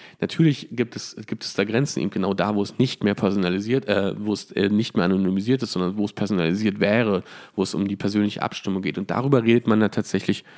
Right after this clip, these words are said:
überhaupt nicht, ähm, wo man zuerst mal drüber reden, sprechen sollte. Parteien haben die Möglichkeit, im Wahlkampfzeiten beim Einwohnermeldeamt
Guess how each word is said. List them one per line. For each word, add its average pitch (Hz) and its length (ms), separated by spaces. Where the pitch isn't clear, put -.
überhaupt 120 400
nicht, 98 320
ähm, 101 300
wo 101 120
man 92 160
zuerst - 400
mal 98 80
drüber 104 240
reden, 98 140
sprechen - 360
sollte. 98 240
Parteien 120 400
haben 107 160
die 104 60
Möglichkeit, 98 640
im 107 180
Wahlkampfzeiten 95 920
beim 78 220
Einwohnermeldeamt 92 1000